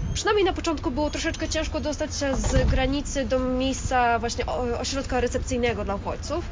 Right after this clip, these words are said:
ale już tu raczej, jak widzę, że się rozłożyło o wiele więcej osób, e, myślę, że ten kontakt jest o wiele lepszy, więc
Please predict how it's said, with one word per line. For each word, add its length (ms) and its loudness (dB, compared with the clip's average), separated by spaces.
ale 160 4
już 120 2
tu 160 -4
raczej, 340 2
jak 180 0
widzę, 300 0
że 100 -2
się 160 -2
rozłożyło 440 0
o 40 0
wiele 220 -2
więcej 260 -2
osób, 300 0
e, 440 4
myślę, 260 0
że 360 2
ten 120 -2
kontakt 320 -2
jest 120 0
o 60 -2
wiele 200 0
lepszy, 320 -2
więc 400 -2